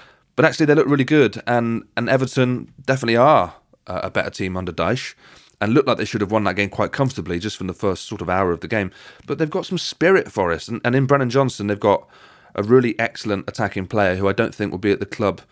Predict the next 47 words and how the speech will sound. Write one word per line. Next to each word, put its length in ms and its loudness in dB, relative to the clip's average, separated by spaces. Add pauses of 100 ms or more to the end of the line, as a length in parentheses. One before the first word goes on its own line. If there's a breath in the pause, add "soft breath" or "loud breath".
(600 soft breath)
for 160 -8
too 240 -2
much 240 -2
longer. 680 0 (420)
Um, 460 -2 (920)
what 160 4
have 100 6
you 100 0
seen 200 -4
of 100 -6
Forest 320 0
this 140 -8
season, 240 -8
Gareth, 200 2
and 80 -6
what 120 -2
do 60 -4
you 100 -2
rate 180 2
their 100 -2
chances? 540 -6 (300 loud breath)
Bearing 180 4
in 80 0
mind 300 2
that 40 -10
they're 120 0
actually 260 0
in, 140 -2
in 160 -8
quite 200 -2
a 40 -2
nice 240 -4
position 400 -4
at 100 -8
the 60 -6
minute. 340 -4 (440 loud breath)
Uh, 240 2
they're 140 -2
clear 400 2
of 320 -2
the 140 -2
relegation 560 0
zone 460 -2 (580)
only 140 4
by 160 2
four 200 2
points, 500 -4